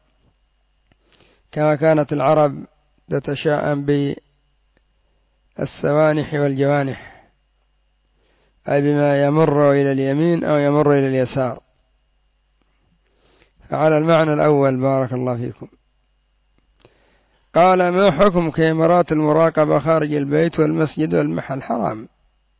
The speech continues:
التصوير حرام لهذا المقصد أو لغيره من المقاصد.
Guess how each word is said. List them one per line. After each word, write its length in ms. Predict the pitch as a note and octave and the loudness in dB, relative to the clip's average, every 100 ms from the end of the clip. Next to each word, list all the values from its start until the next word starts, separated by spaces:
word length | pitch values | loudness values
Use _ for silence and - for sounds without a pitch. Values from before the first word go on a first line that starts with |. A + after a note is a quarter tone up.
| _ _ _ _ _ _ _ _ _ _ _ _ _ - | _ _ _ _ _ _ _ _ _ _ _ _ _ -6
التصوير 640 | C#3+ - C#3 C3+ D#3 G#3 | -6 -6 -6 0 0 0
حرام 400 | - D#3 C3+ G#2+ - _ _ _ _ _ _ _ _ _ - _ _ _ _ _ _ _ _ - | 0 -2 -2 -6 -16 _ _ _ _ _ _ _ _ _ -20 _ _ _ _ _ _ _ _ -6
لهذا 360 | D#3 E3 D#3 D3 | 0 2 2 0
المقصد 540 | D3+ D#3+ D3+ G3 G#3+ _ - | -2 -2 0 -2 -2 _ -6
أو 160 | G#3+ D#3 | 0 0
لغيره 560 | D3+ E3 D#3+ D3+ E3 | 2 2 2 2 0
من 140 | E3+ D3 | 2 0
المقاصد. 640 | D3 D3+ D#3 C3 - - | 0 -2 -2 -6 -8 -14